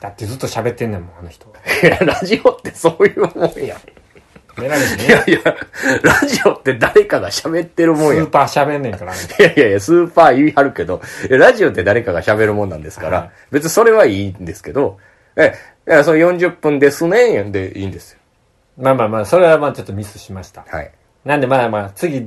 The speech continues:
Speaker 1: ゲストの人が来たら、
Speaker 2: うん。
Speaker 1: まあ、「四十分ですね」。
Speaker 2: そう。これけど、時間はね、やっぱ大事ですよね。ライブもそうですけど。
Speaker 1: そう、そうそうそう。
Speaker 2: ここにはね、やっぱこだわっていきたい。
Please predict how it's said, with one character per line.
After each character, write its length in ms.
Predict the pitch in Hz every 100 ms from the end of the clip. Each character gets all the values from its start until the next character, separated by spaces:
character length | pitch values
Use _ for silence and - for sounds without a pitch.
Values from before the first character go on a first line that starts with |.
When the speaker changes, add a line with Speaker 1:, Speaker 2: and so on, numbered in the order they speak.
| 101
Speaker 1:
ゲ 160 | 131 151
ス 80 |
ト 80 | 139
の 80 | 127
人 180 | - 147
が 100 | 131
来 80 | -
た 140 | 160
ら、 280 | 170 156 95
Speaker 2:
う 20 |
ん。 40 | 80
Speaker 1:
ま 60 | - _ _ _
あ、 40 | 117
「四 200 | 127 127
十 100 | 120
分 220 | - 107
で 80 | 95
す 100 | 104
ね」。 180 | 135 151
Speaker 2:
そ 60 | 135
う。 40 | -
こ 100 | 196
れ 100 | 135
け 60 |
ど、 120 | 107
時 120 | 131 202
間 220 | 311 330
は 100 | 349
ね、 80 | 175
や 60 |
っ 20 | 139
ぱ 80 | 127
大 240 | 107 175 170
事 120 | 90
で 60 | -
す 80 | 101
よ 60 |
ね。 140 | 151 -
ラ 140 | 120
イ 60 | 131
ブ 100 | 131
も 140 | 95
そ 160 | - 80
う 20 |
で 100 | -
す 80 | -
け 100 | 87
ど。 140 | 85 - - - - - -
Speaker 1:
そ 140 | 123
う、 80 | 95 - - -
そ 80 |
う 40 | -
そ 100 | -
う 20 |
そ 120 | -
う。 20 | -
Speaker 2:
こ 100 | 165
こ 120 | 262
に 100 | 220
は 120 | 117 82
ね、 100 | 78
や 80 |
っ 20 | 78
ぱ 80 | -
こ 140 | 110
だ 80 | 107
わ 100 | 101
っ 60 | 98
て 120 | 101
い 40 |
き 60 |
た 80 |
い。 40 | 98